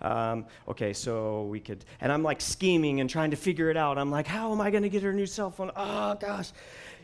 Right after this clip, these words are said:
And I, I'm stressed out about it. I'm, like, trying to solve this problem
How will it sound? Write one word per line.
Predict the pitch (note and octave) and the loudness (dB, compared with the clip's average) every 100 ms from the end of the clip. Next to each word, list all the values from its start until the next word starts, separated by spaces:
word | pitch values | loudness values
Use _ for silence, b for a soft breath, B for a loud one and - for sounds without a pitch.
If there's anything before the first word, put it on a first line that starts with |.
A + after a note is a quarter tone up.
| D#3+ - | -20 0
And | D3+ D3+ C#3+ - - | 4 4 2 -4 -2
I, | C#3+ D#3 | 0 2
I'm | E3 | 2
stressed | D#3+ - A#3 - | 2 4 6 8
out | A3+ F3+ | 6 6
about | B2+ A2 | 4 2
it. | B2 | 2
I'm, | C#3+ | 2
like, | C#3+ C3 - - _ _ - - | 0 -2 -4 -18 _ _ -20 -14
trying | - F3+ F3+ F#3 G3 | -2 4 4 4 2
to | G3 | 0
solve | - D#3+ D#3+ D3+ | 0 2 2 2
this | C#3 C3+ | 0 -2
problem | - F3 D#3+ C3 A2+ B2 D3 | 0 4 4 4 0 0 -2